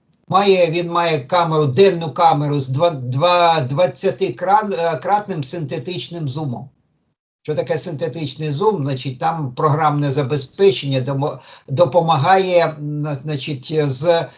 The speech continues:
роздільною здатністю на такій відстані. Да? А це денна камера і має також нічну камеру. Там лише чотирикратний зум, ну, зрозуміло, що вночі це важко. Але все одно чотирикратний зум — це досить пристойний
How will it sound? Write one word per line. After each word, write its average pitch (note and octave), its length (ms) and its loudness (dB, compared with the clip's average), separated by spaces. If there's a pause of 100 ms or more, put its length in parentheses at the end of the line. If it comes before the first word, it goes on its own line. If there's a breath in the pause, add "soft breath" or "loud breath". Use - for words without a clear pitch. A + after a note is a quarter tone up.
(140 loud breath)
роздільною E3 720 0
здатністю C3 600 -6 (340)
на C3+ 100 -4
такій C3 300 -6
відстані. A2+ 500 -10
Да? E3+ 260 -2 (420 loud breath)
А C3+ 340 4
це D#3+ 220 2
денна F#3+ 420 2
камера A3 440 -2 (120)
і E3 120 -4
має G3 300 0
також F#3+ 360 0
нічну F3 560 -2
камеру. C3+ 520 -2
Там G#3 240 0
лише E3 320 -2
чотирикратний D3+ 880 -2
зум, G#3 280 0
ну, F3 160 -2
зрозуміло, D3+ 800 0
що C3 280 -4
вночі C3 500 -2
це C#3 200 -4
важко. - 640 -4
Але D3 240 2
все D#3 220 4
одно G3 300 4
чотирикратний D3 800 0
зум — G3 320 0
це E3+ 240 0
досить C#3+ 400 -4
пристойний - 600 -4